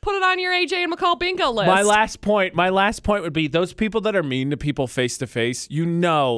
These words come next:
Speaker 2: like, the level of trolling they have to do on the internet.
Speaker 1: Right.
Speaker 2: Like, they're the, they're the experts on Facebook we
Speaker 1: Right.
Speaker 2: talk about all the time. 'Cause, like, I can't really be mean to someone face to face unless you really do something. Like,
Speaker 1: Yeah.
Speaker 2: you really gotta get me all worked up to get it.
Speaker 1: Yeah.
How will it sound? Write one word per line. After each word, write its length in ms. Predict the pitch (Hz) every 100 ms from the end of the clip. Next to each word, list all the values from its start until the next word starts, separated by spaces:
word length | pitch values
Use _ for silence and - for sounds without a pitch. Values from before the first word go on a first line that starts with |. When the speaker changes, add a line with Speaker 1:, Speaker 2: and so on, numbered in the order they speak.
| 117
Speaker 2:
like, 180 | 131
the 80 | 151
level 260 | 151 156 147
of 80 | 123
trolling 340 | - 143 135
they 60 | 123
have 180 | 123 123
to 60 |
do 80 | 127
on 80 | 120
the 100 | 113
internet. 360 | 110 104 95 92
Speaker 1:
Right. 240 | 277 277
Speaker 2:
Like, 80 | -
they're 260 | 170 180 175
the, 200 | 170 143
they're 260 | 175 202
the 220 | 190 185 160
experts 440 | 160 - 165 160
on 120 | 147
Facebook 400 | 131 143 143 143
we 100 | 127
Speaker 1:
Right. 120 | 233
Speaker 2:
talk 80 | 214
about 120 | 131
all 80 | 127
the 80 | 120
time. 140 | 123
'Cause, 160 | 120 143 - - _
like, 120 | 233
I 120 | 294
can't 220 | 294 311 196
really 280 | 190 220 214
be 160 | 190
mean 260 | 196 208 226
to 40 | 214
someone 280 | 202 170
face 240 | 160 180 170
to 60 |
face 180 | 180 170
unless 180 | 202 185
you 80 | 240
really 560 | 135 170 208 202 185
do 180 | 139 160
something. 480 | 147 151 135 127 113
Like, 120 | 104 _ -
Speaker 1:
Yeah. 380 | 320 370 370 370
Speaker 2:
you 40 |
really 280 | 269 247 233
gotta 280 | 202 196 180
get 220 | 170 170
me 140 | 165 156
all 240 | 151 143
worked 300 | 143 139 -
up 160 | 143 135
to 80 |
get 100 | 131
it. 200 | 135 - - _
Speaker 1:
Yeah. 420 | 277 349 349 349